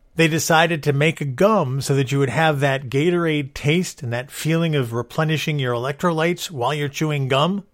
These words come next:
It was supposed to not only quench your thirst, but make you feel better while you were doing your sports activities. But apparently, it didn't work. People <laughs> didn't like it, and it was too tart. Imagine having, like, a sour head in your mouth as you're trying to play baseball.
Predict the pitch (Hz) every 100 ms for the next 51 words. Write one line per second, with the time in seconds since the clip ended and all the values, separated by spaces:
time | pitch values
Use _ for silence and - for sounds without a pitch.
0 | _ 165 156 - 170 - 165 180 196 180
1 | - 202 202 214 196 185 175 160 - 175
2 | 165 160 165 147 - 214 208 240 247 190
3 | 165 170 - 147 180 175 170 135 175 170
4 | 160 151 - 160 165 180 160 - 156 113
5 | 92 - - _ _ 151 151 185 196 190
6 | 180 170 - 165 - - 175 202 143 135
7 | - - _ _ - 160 165 147 160 180
8 | 127 160 - 196 - - 160 165 151 -
9 | - 202 - 226 - _ _ - 151 185
10 | 180 190 160 180 175 156 156 147 131 156
11 | 170 151 117 117 113 107 107 98 95 107
12 | 107 - 123 113 - 120 110 123 - 147
13 | 151 156